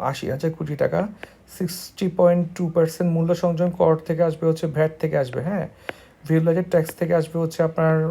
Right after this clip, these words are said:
আটত্রিশ পার্সেন্ট, আমদানি শুল্ক থেকে টেন পার্সেন্ট, আয়কর থেকে থার্টি সিক্স পার্সেন্ট। অনেক খারাপও না অত। সম্পর্ক শুল্ক থেকে হচ্ছে থার্টিন পয়েন্ট ফোর পার্সেন্ট, অন্যান্য হচ্ছে ওয়ান পয়েন্ট সিক্স পার্সেন্ট। আচ্ছা,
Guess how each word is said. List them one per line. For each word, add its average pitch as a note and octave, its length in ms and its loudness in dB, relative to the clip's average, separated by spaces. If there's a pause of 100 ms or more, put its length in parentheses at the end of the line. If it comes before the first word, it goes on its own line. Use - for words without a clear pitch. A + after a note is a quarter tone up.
(160)
আটত্রিশ D#3 500 -2
পার্সেন্ট, E3+ 380 0 (480)
আমদানি D#3 360 0
শুল্ক E3+ 280 -2
থেকে E3+ 200 -2
টেন E3 180 0
পার্সেন্ট, E3+ 400 -2
আয়কর D3+ 400 -2
থেকে E3+ 140 -2
থার্টি D#3 300 -2
সিক্স D#3+ 400 -8
পার্সেন্ট। - 400 -4 (760)
অনেক F3 260 0
খারাপও D3+ 340 -2
না C#3 100 -2
অত। G#2+ 160 -4 (500)
সম্পর্ক E3 460 2
শুল্ক F3+ 260 0
থেকে F3 140 0
হচ্ছে F3 220 -2
থার্টিন D#3+ 240 0
পয়েন্ট E3+ 200 2
ফোর E3 120 -2
পার্সেন্ট, E3 400 -2
অন্যান্য D#3+ 240 2
হচ্ছে E3 280 -2 (160)
ওয়ান D3+ 180 2 (120)
পয়েন্ট E3 200 4
সিক্স - 320 -6
পার্সেন্ট। - 400 -4 (2750)
আচ্ছা, - 280 0